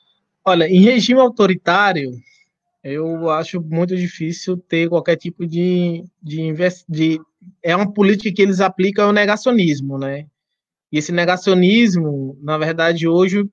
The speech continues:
foi publicado, né, que o próprio vice-presidente da República já voltou atrás, afirmando que, que realmente, no, no primeiro ano, a Amazônia foi,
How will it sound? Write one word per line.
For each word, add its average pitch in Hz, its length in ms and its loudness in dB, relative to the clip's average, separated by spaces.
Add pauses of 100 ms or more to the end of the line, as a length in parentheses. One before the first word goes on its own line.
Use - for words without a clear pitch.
(120)
foi 170 120 -2
publicado, 180 680 -2
né, 170 120 -2
que 175 140 -8
o 165 80 -10
próprio 180 560 0
vice-presidente 160 880 -8
da 165 80 -6
República 190 680 -4
já 180 120 -2
voltou 185 320 -2
atrás, 180 600 -2
afirmando 175 680 0
que, 214 320 -4 (1080)
que 180 460 0
realmente, 185 600 2
no, 180 80 0 (180)
no 180 160 2
primeiro 196 360 4
ano, 190 240 4
a - 20 0
Amazônia 185 500 0
foi, 190 600 -4